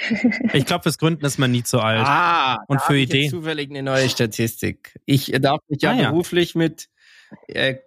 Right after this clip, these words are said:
Speaker 3: Corporate Innovation, aber auch nicht nur damit, sondern auch mit Startups beschäftigen, was ganz geil ist. Und es ist tatsächlich,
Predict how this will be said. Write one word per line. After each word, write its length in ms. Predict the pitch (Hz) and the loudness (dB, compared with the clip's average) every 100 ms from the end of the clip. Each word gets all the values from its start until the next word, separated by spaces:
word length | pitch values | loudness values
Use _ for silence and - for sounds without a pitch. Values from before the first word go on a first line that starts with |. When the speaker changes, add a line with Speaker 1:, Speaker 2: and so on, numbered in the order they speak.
| - | -4
Speaker 3:
Corporate 420 | 160 185 190 165 | -2 0 0 -2
Innovation, 840 | 165 160 165 170 165 165 160 147 | -2 0 0 0 0 0 0 2
aber 320 | 95 131 117 | 0 2 2
auch 140 | 131 143 | 0 0
nicht 240 | 143 156 | -2 -2
nur 120 | 151 143 | -2 0
damit, 380 | 123 139 139 | 2 0 -2
sondern 260 | 135 131 123 | -2 0 0
auch 160 | 90 123 | 0 -2
mit 180 | - | -4
Startups 480 | - 127 151 151 - | -2 -2 0 -4 -4
beschäftigen, 460 | 143 135 143 147 135 | -6 -2 -2 0 -2
was 140 | 120 | 0
ganz 200 | 135 131 | 0 0
geil 300 | 131 131 151 | 0 -2 0
ist. 160 | 170 165 | -2 -4
Und 340 | - 156 156 147 | -2 0 2 2
es 240 | 151 143 | 0 -2
ist 460 | - 156 156 - - | 0 0 0 -4 -2
tatsächlich, 920 | 147 - 165 165 165 170 175 - | -4 0 -2 -2 -2 -2 -2 -8